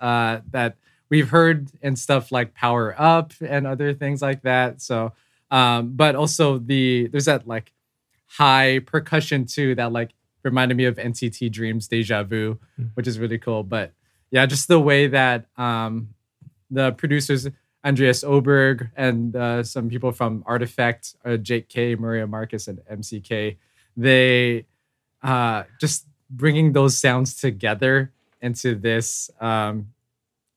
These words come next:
Speaker 1: it was really well done. I, I feel like the song was very well produced. Um, and using it for, and Red Velvet is sort of, like, the perfect group to have introduced this sound and style for. Uh, yeah, they're,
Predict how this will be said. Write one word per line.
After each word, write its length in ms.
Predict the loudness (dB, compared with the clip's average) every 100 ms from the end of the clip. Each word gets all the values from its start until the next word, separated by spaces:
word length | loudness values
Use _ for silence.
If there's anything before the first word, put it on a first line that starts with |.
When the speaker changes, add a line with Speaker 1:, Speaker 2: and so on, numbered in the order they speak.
| _ _
Speaker 1:
it 60 | -2
was 180 | -2 0
really 280 | 4 6 6
well 200 | 4 4
done. 180 | 2
I, 200 | 2 0 -4 -4
I 100 | -4
feel 180 | 0 0
like 200 | 0 -2
the 80 | -4
song 240 | -2 -4
was 160 | -6 -8
very 340 | -2 -2 0
well 260 | -4 -6 -6
produced. 580 | -6 -6 -6 -6 -8 _ _ _ _ _
Um, 460 | -4 -2 -2 -4 -8 _ _ _ 2
and 300 | 2 2 0
using 320 | -2 0 0
it 160 | 0
for, 300 | -4 -4 -2
and 260 | 0 0 2 2
Red 160 | 4
Velvet 260 | 4 2 -2
is 100 | 2
sort 140 | 2
of, 80 | 2
like, 160 | -2 -2
the 60 |
perfect 460 | -8 -6 -6 -6 -6
group 280 | -6 -6 -6
to 120 | -4
have 260 | -2 -2 -4 -14 -10
introduced 500 | -4 -2 -2 -4 -2
this 420 | -2 -2 -4 -8
sound 600 | -12 -6 -2 -2 -4 -6 -8
and 380 | -6 -6 -8 -12
style 480 | -6 -2 -2 -4 -8
for. 300 | -6 -6 -8 _ _ _ _ -6
Uh, 400 | -4 -2 -6 -10 _ _ _ _ _ _ _ -2
yeah, 200 | 0 2
they're, 500 | 4 6 4 0